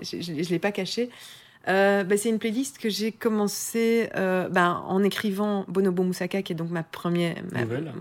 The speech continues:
Speaker 1: mon premier, ouais, euh, c'était pas une nouvelle, c'était une, une pièce de théâtre.
Speaker 2: Ouais.
Speaker 1: Et donc, j'ai compris très, très tôt que, euh, pour écrire, j'avais besoin de, de, de, de, de musique qui me, qui me booste. Et donc, ça avait commencé avec des choses, euh, c'était relativement gentil au départ. Il y avait du Tiefen, il y avait, euh,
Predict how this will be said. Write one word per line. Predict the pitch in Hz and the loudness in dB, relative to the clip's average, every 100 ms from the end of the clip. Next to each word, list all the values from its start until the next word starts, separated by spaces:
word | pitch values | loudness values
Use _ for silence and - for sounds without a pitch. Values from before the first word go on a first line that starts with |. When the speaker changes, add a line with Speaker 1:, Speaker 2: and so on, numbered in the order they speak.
| - | -6
Speaker 1:
mon | 170 170 | -2 -2
premier, | - 180 175 165 156 151 156 - - _ | 0 2 4 4 2 -2 -6 -10 -20 _
ouais, | - - - | -4 -2 2
euh, | 196 | 2
c'était | 196 220 | 4 2
pas | 240 | 4
une | 233 | 4
nouvelle, | 202 185 | 4 2
c'était | - 180 | 0 0
une, | 170 170 160 160 | 0 0 -2 -2
une | 175 | -2
pièce | 202 190 | -2 -2
de | |
théâtre. | 180 185 254 - | -2 -4 -4 -2
Speaker 2:
Ouais. | 113 165 - - - - - - | -2 -2 -8 -20 -20 -20 -20 -4
Speaker 1:
Et | 175 | 2
donc, | 214 | 2
j'ai | 214 | 2
compris | 208 202 247 233 | 0 0 -2 -2
très, | 220 | -4
très | 208 190 | -2 0
tôt | 226 226 | -2 0
que, | 202 | 0
euh, | 196 202 175 175 | 2 2 0 0
pour | - 196 | 2 0
écrire, | 180 214 214 | 2 0 2
j'avais | 190 170 | 4 4
besoin | 165 165 180 | 2 2 0
de, | 175 165 156 151 | 0 0 0 -2
de, | 156 160 151 160 160 | -2 -2 -2 -4 -6
de, | 156 175 | -4 -4
de, | 156 | -2
de | - 170 | 2 6
musique | 175 170 202 | 6 4 0
qui | - 175 | 0 2
me, | 156 147 147 | 2 2 0
qui | 147 165 | -2 -2
me | 151 | 0
booste. | 160 247 - - - - - - _ | 0 -2 -4 -14 -20 -20 -20 -20 _
Et | - | 2
donc, | 185 208 | 4 4
ça | 202 | 4
avait | 190 185 | 4 4
commencé | 208 196 190 233 | 4 2 0 0
avec | 233 208 | 2 2
des | 180 | 0
choses, | 190 202 185 | 0 -2 0
euh, | 190 | -2
c'était | 185 208 | 0 0
relativement | 190 247 285 - 269 | 2 0 0 -2 -2
gentil | 247 240 - 240 | -2 -4 -2 0
au | |
départ. | 208 196 190 | 0 0 0
Il | 196 | 2
y | |
avait | 185 | 2
du | 180 | 0
Tiefen, | 185 214 - 185 190 190 | 0 -2 0 0 0 0
il | |
y | 180 | 0
avait, | 175 175 | 0 0
euh, | 170 165 165 | 0 -2 -4